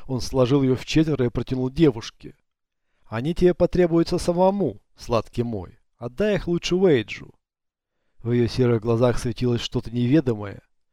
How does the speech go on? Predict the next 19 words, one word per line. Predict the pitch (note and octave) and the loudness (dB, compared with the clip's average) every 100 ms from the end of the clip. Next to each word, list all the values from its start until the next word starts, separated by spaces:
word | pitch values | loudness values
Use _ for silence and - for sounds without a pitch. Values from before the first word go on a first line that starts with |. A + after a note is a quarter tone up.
| - | -12
чего | - C3+ B2+ | -4 0 2
он | B2+ | 2
раньше | A#2+ B2 D3+ - | 4 2 0 -4
не | B2 B2+ | -6 -4
видел. | C#3+ B2 G#2+ - - - _ _ _ _ _ _ - | -2 -2 -4 -12 -18 -20 _ _ _ _ _ _ -6
«Я | A2 A#2 | -2 0
должен | B2 B2 A#2 | 2 2 0
Уэйджу | A#2 A2+ D3 C#3 A2 | 0 4 4 4 -2
гораздо | G#2+ A#2+ B2 A#2+ A#2+ | -2 0 2 2 0
больше. | C#3+ D#3+ A#2 - - - _ _ _ - | 0 0 0 -6 -18 -20 _ _ _ -10
Возьми. | A#2+ C3+ D3 C3+ G2 - _ _ _ _ - | -6 -4 -6 -10 -12 -16 _ _ _ _ -6
Тем | C3 C#3 | -4 0
более | F3 G3+ D#3+ | 4 6 4
скоро | - F3+ E3+ | 2 2 2
мне | E3+ F3+ | 2 0
еще | F3+ - | 2 2
приплатят», | G3 C3+ - B2 A2 | 4 2 0 -4 -4
солгал | A#2 A#2 A#2 A2+ | -8 -8 -4 -4
Кейс, | - C3+ G#2+ - - | -4 -4 -6 -14 -20